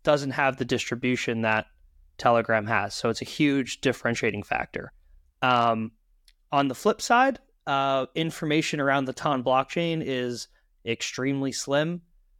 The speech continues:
Data, analytics, how the blockchains run. Uh, the token distribution is kind of hard for me to pin down right now because they had a, a unique release after the S E C settlement.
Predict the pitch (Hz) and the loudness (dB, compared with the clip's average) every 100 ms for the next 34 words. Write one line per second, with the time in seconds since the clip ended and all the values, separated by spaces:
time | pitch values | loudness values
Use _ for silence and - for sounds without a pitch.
0 | - 135 139 143 139 143 135 131 139 135 | -4 0 2 2 2 0 0 0 0 0
1 | 135 - 135 127 120 127 - 135 123 117 | -2 -2 0 2 4 4 4 -2 -2 0
2 | 139 139 139 135 135 _ _ - - _ | 2 4 4 -2 -4 _ _ -20 -20 _
3 | _ - 117 113 110 107 107 120 - - | _ 0 4 4 4 2 -2 -6 -6 -2
4 | 160 165 156 - 147 147 143 - 139 135 | 0 0 -4 -4 -4 -4 -4 -2 -2 -2
5 | 127 - _ _ _ _ _ - - 151 | -6 -10 _ _ _ _ _ -10 -2 0
6 | 143 139 139 - 139 131 147 139 139 135 | 0 2 0 0 -4 -4 -4 0 2 2
7 | 135 - 135 131 131 127 127 127 123 139 | 0 -2 0 0 -2 -4 -4 -4 -2 0
8 | 131 123 - 131 131 131 139 - 135 127 | 0 -4 -4 -4 -4 -4 -6 -4 -4 -2
9 | 131 127 - - _ _ _ - 127 123 | -2 -2 -6 -8 _ _ _ 0 2 2
10 | 135 127 127 - 120 - 131 - 131 127 | 0 2 2 2 -2 0 -2 2 2 2
11 | 131 117 | 2 -2